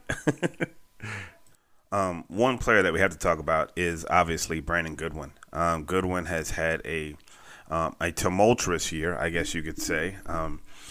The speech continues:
he's had moments where he's played good, and he has had moments where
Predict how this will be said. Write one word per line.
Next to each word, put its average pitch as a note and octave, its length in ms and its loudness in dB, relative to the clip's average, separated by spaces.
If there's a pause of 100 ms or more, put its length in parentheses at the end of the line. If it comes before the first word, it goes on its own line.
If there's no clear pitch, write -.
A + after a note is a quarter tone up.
(160)
he's D3+ 140 -2
had D#3 120 10
moments A#2+ 360 4
where G#2+ 100 4
he's G#2 100 0
played G2+ 280 4
good, F#2 160 2
and G#2+ 100 0
he F#2 80 -2
has F2 140 0
had F#2 200 8
moments G2 480 2
where F2 280 -2